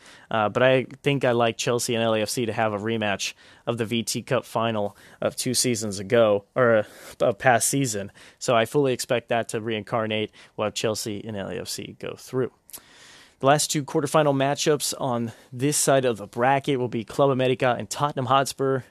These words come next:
versus, or excuse me, with Augsburg playing against Atletico Nacional. Augsburg and Nacional should be a very tricky battle, as David is a very tactical manager.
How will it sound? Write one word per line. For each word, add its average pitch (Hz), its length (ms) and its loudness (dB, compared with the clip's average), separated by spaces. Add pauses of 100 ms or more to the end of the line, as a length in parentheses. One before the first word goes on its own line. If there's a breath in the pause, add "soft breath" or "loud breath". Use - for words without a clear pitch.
(140)
versus, 113 400 -4
or 123 220 2
excuse 120 280 -2
me, 120 160 -2 (320 loud breath)
with 127 280 0
Augsburg 123 440 4
playing 117 360 2
against 110 240 -2
Atletico 101 500 -4
Nacional. 104 640 -4 (1120 loud breath)
Augsburg 147 380 2
and 131 100 0
Nacional 127 500 2
should 156 240 -2
be 139 180 0
a 113 140 -2 (220)
very 151 260 2
tricky 127 380 -2
battle, 117 320 4
as 107 140 -2
David 123 340 0
is 110 160 -2
a 107 80 -4
very 110 240 0
tactical 120 580 -2
manager. 113 600 -6